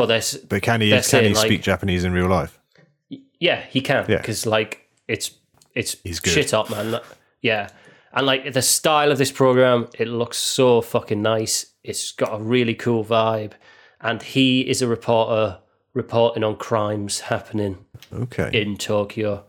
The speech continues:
Speaker 1: New crime every week?
Speaker 2: Yeah, but it's really weird because, like, the way they say there is never a murder in Japan.
Speaker 1: Oh.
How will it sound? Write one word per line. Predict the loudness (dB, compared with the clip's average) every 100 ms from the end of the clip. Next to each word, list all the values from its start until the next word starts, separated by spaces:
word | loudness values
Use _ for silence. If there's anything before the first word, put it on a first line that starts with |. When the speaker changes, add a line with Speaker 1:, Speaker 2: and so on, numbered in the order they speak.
| 2
Speaker 1:
New | 4
crime | 4 2 2
every | 4 4
week? | 4 2 -6 _ _ _ _ -6
Speaker 2:
Yeah, | 2 4 4 2 0
but | -2
it's | -2 0
really | 4 6 6
weird | 4 4
because, | 0 -6 -4
like, | 0 0 -2
the |
way | -2 2 2 0
they | -2 0
say | 2 4 4
there | 4 2
is | 0
never | 0 0 2 2
a |
murder | 2 0 0 0 -2 -2 -10 _ _ _
in | -8 -8
Japan. | -8 -8 -6 -6 -6 -14 -16
Speaker 1:
Oh. | -14 -12 -10 -10 -12 -14